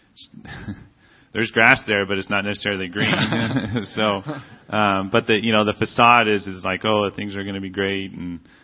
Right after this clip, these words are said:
um, you know, uh, there was a lot, there's just been a lot of hard obstacles going through there, and, um, I, I really started to panic.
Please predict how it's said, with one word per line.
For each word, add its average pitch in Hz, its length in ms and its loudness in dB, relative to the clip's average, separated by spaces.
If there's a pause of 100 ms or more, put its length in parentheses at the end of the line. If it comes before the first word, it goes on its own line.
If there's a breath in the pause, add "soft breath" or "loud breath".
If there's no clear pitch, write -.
(340 soft breath)
um, 90 500 -6 (480)
you 95 160 -12
know, 90 320 -4
uh, 87 340 -6 (1200)
there 113 100 6
was 113 120 6
a 104 40 4
lot, 104 280 6
there's 110 180 -2
just 120 180 -6
been 110 80 -2
a 95 100 0
lot 95 180 0
of 92 60 -4
hard 92 240 -2
obstacles 95 640 -4
going 98 240 -4
through 101 200 -6
there, 101 240 -4 (440 soft breath)
and, 92 600 -8
um, 90 520 -4 (1300)
I, 95 80 -4
I 101 120 -4
really 123 240 8
started 110 300 2
to - 160 -8
panic. 104 340 -2